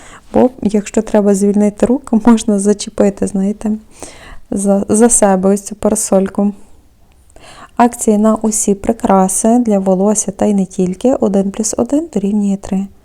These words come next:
Такі новенькі набори заколочок з собачками, з котиками.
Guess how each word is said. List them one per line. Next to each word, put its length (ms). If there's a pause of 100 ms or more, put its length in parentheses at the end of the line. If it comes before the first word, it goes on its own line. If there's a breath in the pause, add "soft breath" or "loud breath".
(360 soft breath)
Такі 220
новенькі 520
набори 560
заколочок 880 (600 soft breath)
з 80
собачками, 720
з 100
котиками. 880